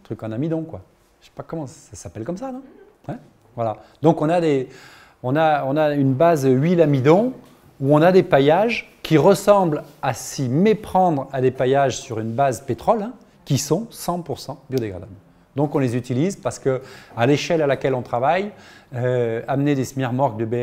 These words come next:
R F au fin fond des campagnes, euh, au milieu des champs, c'est difficile et on l'a pas toujours. Donc un, le bois broyé, deux, la paille, trois, un paillage manufacturé. L'avantage, disons-le, hein, parce qu'il y en a quand même des avantages, c'est que ça se pose à la machine.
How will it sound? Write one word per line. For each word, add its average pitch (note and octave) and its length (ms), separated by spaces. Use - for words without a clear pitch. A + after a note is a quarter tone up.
R C#3 160
F - 120
au A#2 60
fin B2 180
fond B2 180
des A#2 100
campagnes, B2 480
euh, G#2+ 200
au - 20
milieu B2 260
des A2 120
champs, C#3+ 180
c'est A#2+ 140
difficile A2 400
et C#3 40
on A#2+ 80
l'a A#2+ 100
pas D#3 120
toujours. G#2 360
Donc G#2 160
un, F#3+ 120
le D#3 120
bois B2+ 180
broyé, A2+ 540
deux, A#2+ 180
la D3 140
paille, F3 380
trois, F3 480
un D3 100
paillage C#3 500
manufacturé. C#3 840
L'avantage, A#2+ 680
disons-le, A#2 440
hein, F#3+ 140
parce - 160
qu'il B2 140
y A2+ 100
en A2+ 80
a B2 80
quand A#2 140
même F#3+ 200
des C#3 140
avantages, B2+ 440
c'est - 160
que - 60
ça B2+ 80
se - 80
pose D3+ 180
à C#3 40
la B2+ 60
machine. A2+ 380